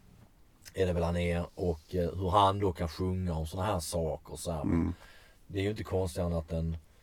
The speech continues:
Speaker 1: säg att en troens-, troende skådespelare, eh, vad heter det,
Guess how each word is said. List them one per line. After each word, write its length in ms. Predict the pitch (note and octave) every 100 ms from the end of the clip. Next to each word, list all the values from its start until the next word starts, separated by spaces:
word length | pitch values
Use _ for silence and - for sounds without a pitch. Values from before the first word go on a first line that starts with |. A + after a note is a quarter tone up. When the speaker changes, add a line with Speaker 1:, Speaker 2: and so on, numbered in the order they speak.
| - - -
Speaker 1:
säg 200 | - F2
att 100 | F2
en 100 | E2+
troens-, 600 | F#2+ F2+ F2+ E2+ - -
troende 360 | F#2 F2+ E2+
skådespelare, 920 | D#2+ F2 F2+ E2+ E2 D#2 D2+ D2+ D#2 D#2
eh, 240 | D2+ D2+ D2+
vad 220 | - E2+ E2
heter 320 | E2 D#2+ D#2
det, 340 | D#2 D2+ D#2